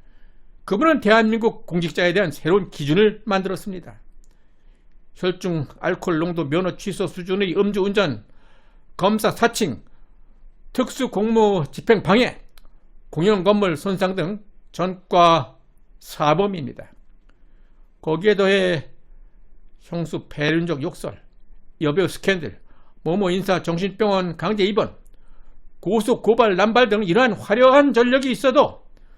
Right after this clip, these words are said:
성남시장의 경기도지사, 그리고 한 발 더 나아가서 민주당 대선 후보가 될 수 있습니다. 엄청난 뉴모머를 만들었죠. 그분이 청와대보다 감옥과 가까운 이유에 대해서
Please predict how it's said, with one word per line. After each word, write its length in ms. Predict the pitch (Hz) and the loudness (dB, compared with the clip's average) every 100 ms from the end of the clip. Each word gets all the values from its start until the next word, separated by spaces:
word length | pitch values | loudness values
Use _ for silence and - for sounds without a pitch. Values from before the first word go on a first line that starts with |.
| - - | -20 -20
성남시장의 1300 | - 165 170 170 156 139 - 175 156 151 165 165 165 - - - - - | -12 -8 -6 -4 -4 -6 -8 -6 -2 -2 -2 -6 -10 -20 -20 -20 -20 -8
경기도지사, 760 | 151 151 143 151 151 - 101 - - | -6 -4 -4 -4 -6 -12 -16 -18 -8
그리고 180 | 196 196 | -8 -4
한 120 | 175 208 | -2 0
발 120 | 202 | 2
더 100 | 196 | 4
나아가서 640 | 190 190 196 190 180 208 - - - - - - | 4 4 2 0 -2 -4 -14 -20 -20 -20 -20 -10
민주당 720 | 156 214 226 233 208 202 131 - - - - - - - | -4 -2 2 2 2 0 -6 -14 -20 -20 -20 -20 -10 4
대선 380 | 220 226 220 | 4 6 2
후보가 580 | 156 - 240 226 220 226 | -2 -4 0 4 6 6
될 120 | 214 190 | 4 2
수 100 | 214 | -4
있습니다. 500 | - 170 127 - - - - - - - - - - _ - | -8 -10 -10 -12 -14 -20 -20 -20 -20 -20 -20 -20 -20 _ -8
엄청난 800 | 151 151 202 220 214 196 180 - - - - - - - | -8 -6 -4 0 0 0 -4 -8 -16 -20 -20 -20 -20 -14
뉴모머를 800 | 131 175 156 135 147 175 196 190 | -4 -2 -2 -2 0 2 2 0
만들었죠. 560 | 175 175 180 151 - - - - - - - - - - - - - - - - - | -2 -6 -8 -10 -14 -18 -20 -20 -20 -20 -20 -20 -20 -20 -20 -20 -20 -20 -20 -20 -16
그분이 320 | - 170 294 | -4 -2 -2
청와대보다 640 | - 233 226 233 202 214 - | 0 2 2 2 0 0 -2
감옥과 400 | 185 220 226 208 | 0 0 0 -2
가까운 420 | 165 - 208 202 | -2 2 2 6
이유에 200 | 208 202 | 4 6
대해서 540 | 214 208 208 214 - | 2 2 0 -2 -8